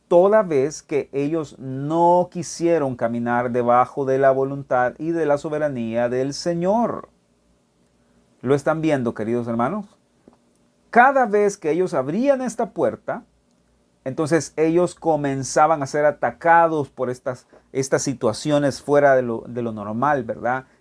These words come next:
Que eran unas situaciones bien, bien peculiares. ¿Ok? Entonces, por ejemplo, est-, esta, esta historia la encuentran, mm, en Números veintiuno.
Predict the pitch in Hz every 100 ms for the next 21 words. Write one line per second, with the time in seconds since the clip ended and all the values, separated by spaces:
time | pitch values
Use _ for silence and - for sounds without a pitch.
0 | _ 135 139 143 139 143 113 117 131 120
1 | 123 127 139 123 135 139 131 117 113 110
2 | 165 180 - - - _ _ _ _ _
3 | _ _ _ 131 135 185 302 277 _ _
4 | _ _ _ _ _ _ _ _ _ _
5 | _ - 143 185 185 147 - _ _ _
6 | 170 185 220 196 117 98 - _ _ _
7 | _ _ _ - 170 208 - 214 214 240
8 | 226 233 254 226 - - _ 151 - 208
9 | 220 147 123 143 - _ _ _ _ 135
10 | 135 135 127 180 175 151 160 156 160 151
11 | - 139 139 135 127 123 113 104 95 _
12 | _ _ _ _ 160 151 151 196 233 196
13 | 139 135 123 - 180 113